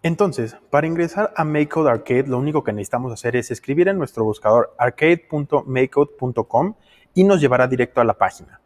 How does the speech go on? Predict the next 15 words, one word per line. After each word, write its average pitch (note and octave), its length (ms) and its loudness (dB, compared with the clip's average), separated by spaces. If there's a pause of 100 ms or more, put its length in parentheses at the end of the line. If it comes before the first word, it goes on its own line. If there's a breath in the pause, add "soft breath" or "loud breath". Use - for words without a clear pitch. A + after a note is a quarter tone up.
(460)
De B2 100 0
cualquier C#3+ 360 2
forma, G3 400 0
en C3 100 -4
la B2+ 100 2
descripción B2+ 460 -4
de D3 80 0
este C3 180 -4
video D3 300 4
va D#3 80 2
a - 20 2
estar - 420 0
el, C#3+ 320 2
la C3+ 120 2
dirección C3 500 -4